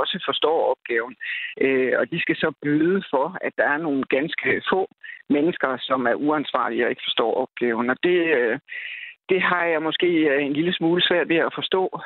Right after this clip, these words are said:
Øh, og s-, og det andet er jo også, at det er jo ikke kun hundene, der egentlig har krav på, at, øh, man sætter sig ind i, hvad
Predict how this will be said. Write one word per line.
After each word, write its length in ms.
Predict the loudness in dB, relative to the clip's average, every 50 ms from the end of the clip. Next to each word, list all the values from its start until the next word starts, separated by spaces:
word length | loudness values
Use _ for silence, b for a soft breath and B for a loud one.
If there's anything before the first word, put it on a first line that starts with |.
| -2 0
Øh, 200 | 2 2 2 2 2
og 280 | 2 0 0 -2 -4
s-, 140 | -6 -8 -10 -4
og 160 | 0 0 2
det 100 | 2 2
andet 260 | 2 2 2 0 0 2 2 2
er 20 | 2 2
jo 40 | 2
også, 400 | 2 0 0 -2 -4 -6 -8 -6 -4
at 140 | -2 -2 -4 -4 -10 B B B B B B B
det 60 | 0 2
er 20 |
jo 60 | 2
ikke 200 | 2 0 -2 -2 -2
kun 140 | 0 -2
hundene, 420 | 0 0 0 2 2 4 2 2 2
der 100 | 2 2
egentlig 280 | 2 2 2 0 0
har 80 | -2 -4
krav 360 | -2 0 0 0 0 -2 -4 _
på, 140 | -2 -2 -2
at, 280 | 0 -2 -2 -2 -4 -6 -6
øh, 140 | -6 -4 -2
man 140 | -2 -4 -2 0
sætter 180 | -2 -2 -2 -2 -2
sig 180 | -2 -2 0 0
ind 180 | 0 0 2
i, 160 | 0 0 0 0
hvad 160 | 0 0 0